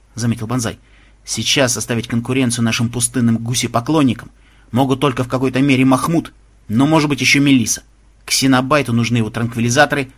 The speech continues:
Макмеду оружие». «Все это есть в броневике. А если они на нас дернутся, местные откроют пальбу». «Думаешь, их это остановит?» «Думаю, нет», вмешался Ксенобайт,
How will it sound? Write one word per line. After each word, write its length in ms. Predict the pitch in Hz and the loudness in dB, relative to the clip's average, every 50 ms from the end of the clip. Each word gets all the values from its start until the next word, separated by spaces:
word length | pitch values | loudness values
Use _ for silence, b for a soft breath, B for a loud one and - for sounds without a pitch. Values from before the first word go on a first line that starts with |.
| b | b
Макмеду 500 | - 123 127 120 - 139 139 131 131 127 - | 0 0 0 0 2 2 2 2 2 0 0
оружие». 440 | - 139 123 123 110 92 95 87 80 - _ _ _ _ _ _ _ _ _ _ _ _ _ _ _ _ _ | -2 -2 -2 -2 -4 -4 -6 -10 -14 -18 _ _ _ _ _ _ _ _ _ _ _ _ _ _ _ _ _
«Все 340 | - - - - - 190 196 | -10 -6 -4 -2 0 2 0
это 120 | 196 - | 0 2
есть 180 | 208 208 196 170 | 2 2 2 2
в 20 | |
броневике. 560 | 160 196 202 208 208 220 226 - 175 139 110 - - _ _ b b b b b b b - | 2 4 4 6 4 4 2 0 -2 -4 -4 -6 -12 _ _ b b b b b b b -6
А 120 | - 147 | -4 -2
если 440 | 160 180 226 226 214 - 165 131 b b b b b b b _ | 0 0 0 0 0 0 0 -4 b b b b b b b _
они 280 | - 160 175 185 202 | 2 2 4 4 4
на 100 | 196 185 | 4 2
нас 240 | 180 180 180 170 147 | 2 2 2 0 0
дернутся, 540 | 160 165 220 247 214 190 143 - - 113 107 b b b b - | -2 0 0 2 2 0 0 -2 -4 -6 -8 b b b b -2
местные 420 | 143 175 208 233 226 - 180 156 | 2 4 4 4 4 2 2 0
откроют 320 | - - - 214 202 - - | 0 2 2 2 2 4 4
пальбу». 400 | - 196 220 196 185 139 - - - _ _ _ _ _ _ _ - | 2 4 4 4 2 0 -2 -4 -12 _ _ _ _ _ _ _ -14
«Думаешь, 580 | 95 95 104 120 127 123 117 117 113 - - - | -8 -4 -2 0 2 4 4 4 4 2 0 -4
их 200 | - 113 - - - | -8 -10 -10 -8 -4
это 260 | - 123 120 117 113 | -4 -2 0 0 0
остановит?» 600 | 110 - - - 117 117 120 120 107 92 - - - _ _ _ _ _ _ _ _ | 0 0 -2 -2 0 0 2 0 0 -2 -6 -14 -20 _ _ _ _ _ _ _ _
«Думаю, 440 | - 226 233 226 262 233 233 226 202 | 2 4 4 6 8 8 8 8 6
нет», 300 | 160 123 - - - - - _ _ _ _ - | 4 0 -4 -6 -10 -18 -20 _ _ _ _ -6
вмешался 340 | 135 139 - 156 123 - 117 | -4 -2 -2 -2 -2 -2 -4
Ксенобайт, 580 | - - - 131 120 117 117 131 160 196 - | -6 -4 -2 0 0 0 0 0 -2 -2 -6